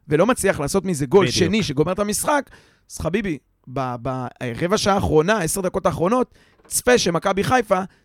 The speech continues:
Speaker 1: תשב לך על הנשמה. וזה מה שהם עשו, וזה הצפוי, ומתבקש, וכולנו ידענו גם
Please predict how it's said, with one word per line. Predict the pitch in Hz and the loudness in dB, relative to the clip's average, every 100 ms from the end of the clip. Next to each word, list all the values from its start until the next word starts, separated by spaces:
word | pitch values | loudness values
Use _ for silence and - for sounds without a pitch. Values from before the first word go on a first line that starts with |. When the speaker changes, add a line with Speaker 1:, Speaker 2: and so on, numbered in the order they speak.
| _ | _
Speaker 1:
תשב | 165 208 202 | -6 -4 -2
לך | 101 | 0
על | 185 170 | 0 0
הנשמה. | 156 127 147 135 - _ _ _ - | -2 -2 -2 -4 -8 _ _ _ -4
וזה | 226 247 | 0 2
מה | 254 | 0
שהם | 226 196 175 | 0 0 -2
עשו, | - 156 160 | -2 -2 0
וזה | 226 | 0
הצפוי, | 254 - 202 - 151 143 | 0 0 -4 0 0 2
ומתבקש, | 214 233 175 - 139 135 143 | 2 2 0 -2 -4 -6 -6
וכולנו | - - 185 208 226 | -10 -4 2 2 4
ידענו | 220 170 196 196 | 2 4 2 2
גם | 170 160 | 0 0